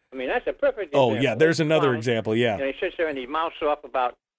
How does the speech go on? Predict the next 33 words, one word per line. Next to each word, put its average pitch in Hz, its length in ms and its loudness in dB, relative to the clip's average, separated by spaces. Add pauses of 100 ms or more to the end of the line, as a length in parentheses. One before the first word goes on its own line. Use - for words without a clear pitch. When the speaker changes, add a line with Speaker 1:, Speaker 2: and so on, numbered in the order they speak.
(320)
Speaker 1:
you 156 80 -2
know, 147 180 0
gun 156 240 -4
control 151 560 0
and 139 100 -6
this 160 160 -8
and 147 80 -10
that 151 120 -2
and 147 100 -10
the 143 60 -2
other 147 120 -2
thing, 143 200 -8
and 135 80 -8
he 131 80 -10
turns 170 260 -6
around, 139 380 -2 (440)
and 131 120 -10
he's 196 180 -2
the 147 140 -6
first 202 260 0
one 175 240 0
to 156 160 0
abuse, 147 500 -4 (280)
abuse 190 520 -2
a 165 100 -2
firearm, 127 760 -2 (160)
use 202 260 -4
it 160 160 -2
wrong, 143 460 0
use 196 180 -2
it 175 240 -2
incorrect, 156 460 -4
has 143 160 -2